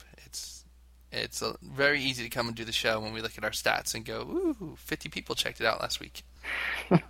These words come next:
Speaker 1: So, we appreciate
Speaker 2: And,
Speaker 1: it.
Speaker 2: and if, if you do think it was poo, then send it to
Speaker 1: <laughs>
Speaker 2: this was poo at googlemail dot com.
Speaker 1: Yes.
Speaker 2: <laughs>
Speaker 1: That's right. If you liked it, on the other hand, <laughs> you know where to find us.
Speaker 2: I, I did actually set that email up just in
Speaker 1: Just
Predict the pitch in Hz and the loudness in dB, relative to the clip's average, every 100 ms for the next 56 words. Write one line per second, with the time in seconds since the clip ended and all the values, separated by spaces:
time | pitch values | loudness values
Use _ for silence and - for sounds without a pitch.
0 | 170 - - - - - - - - - | 0 2 -4 -4 -6 -6 -14 -18 -16 -12
1 | - 127 143 151 139 - 160 - - - | 4 8 10 10 10 10 8 6 -4 10
2 | 151 - 160 143 151 147 131 120 135 110 | 10 12 10 12 12 12 10 8 10 10
3 | 120 123 - 139 113 131 - - - 123 | 10 6 8 10 10 8 0 2 10 10
4 | 120 131 127 - - 120 98 185 - 147 | 10 8 10 8 10 8 10 8 10 4
5 | 135 170 123 143 - - - 160 - 131 | 8 10 12 10 6 -6 -2 -2 -2 -8
6 | - - 131 131 139 165 165 127 117 127 | -12 8 10 10 12 10 12 10 10 8
7 | 151 175 170 170 214 143 - - - - | 8 8 8 10 8 8 4 2 2 2
8 | - 269 - 185 - 156 117 - - - | 10 12 12 8 8 6 6 4 2 2
9 | - - - - - - - - - - | -6 -20 -20 -20 -20 -20 -20 -20 -20 -20
10 | - - - 120 120 165 - - 110 - | 0 2 4 2 8 8 8 6 6 6
11 | - 117 117 113 123 113 120 139 - - | 4 6 6 6 8 6 6 2 -6 -12
12 | - - - - - - 139 135 135 135 | -18 -8 -4 -4 -4 0 4 4 2 2
13 | - - - - 117 - 127 117 120 113 | 0 0 -4 4 4 10 10 10 8 8
14 | - 113 - 78 90 - 104 107 95 92 | 6 4 6 6 8 6 6 6 6 6
15 | 92 - 117 107 107 117 | 4 2 2 4 6 8